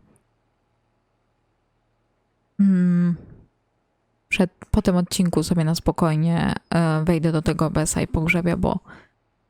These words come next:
to nie jest za bardzo wina komputera. To nie jest też wina gry, w tym przypadku, bo jak gram to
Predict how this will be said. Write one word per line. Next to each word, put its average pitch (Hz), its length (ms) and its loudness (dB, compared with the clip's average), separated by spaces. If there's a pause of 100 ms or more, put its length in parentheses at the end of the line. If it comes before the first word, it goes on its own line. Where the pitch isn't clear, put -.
(400)
to 208 120 2
nie 208 120 0
jest 180 460 -4
za 170 200 -2
bardzo 175 300 0
wina 165 220 0
komputera. 170 720 -2 (480)
To 170 100 0
nie 165 140 2
jest 208 200 -2
też 175 160 0
wina 165 360 0
gry, 170 500 0 (200)
w - 80 -12
tym 175 180 2
przypadku, - 640 -2 (460)
bo 180 100 2
jak 165 100 -2
gram 185 280 2
to 190 100 2